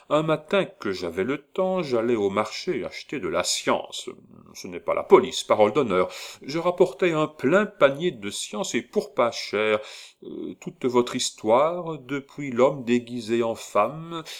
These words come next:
qu'on trouva étendu sous un réverbère, ici près, rue de la Sorbonne, jusqu'à la petite tombe sans nom du cimetière Montparnasse,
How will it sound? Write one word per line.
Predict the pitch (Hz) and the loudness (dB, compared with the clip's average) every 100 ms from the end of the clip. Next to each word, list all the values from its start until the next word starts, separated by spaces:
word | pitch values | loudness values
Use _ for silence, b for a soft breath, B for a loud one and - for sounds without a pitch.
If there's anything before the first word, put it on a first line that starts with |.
| B - | B -6
qu'on | 151 143 | -2 -2
trouva | - 135 131 123 | -4 0 2 2
étendu | 120 127 120 107 123 120 | 0 0 -2 -4 -8 -8
sous | - 113 110 | -10 -8 -4
un | 107 | -2
réverbère, | 104 101 104 117 208 202 | 0 0 -2 -4 -6 -6
ici | 156 120 - - - | -8 -6 -8 -8 -14
près, | - 113 165 196 | -6 -4 -2 -2
rue | 123 | -6
de | 107 | -2
la | 98 | -2
Sorbonne, | 95 101 92 95 147 208 214 B B B B | 0 -2 -2 0 0 0 -2 B B B B
jusqu'à | 131 170 160 - 165 | -8 -8 -8 -2 0
la | 156 | 0
petite | 151 147 - - - 123 - - | -4 -8 -12 -20 -6 -6 -6 -6
tombe | 107 123 113 | -4 -4 -6
sans | 107 - 107 | -8 -6 -6
nom | 107 95 104 | -6 -8 -10
du | 117 | -12
cimetière | 120 107 104 - 98 | -14 -14 -10 -6 -6
Montparnasse, | 98 - 101 95 92 123 151 | -4 0 0 0 -4 -4 -4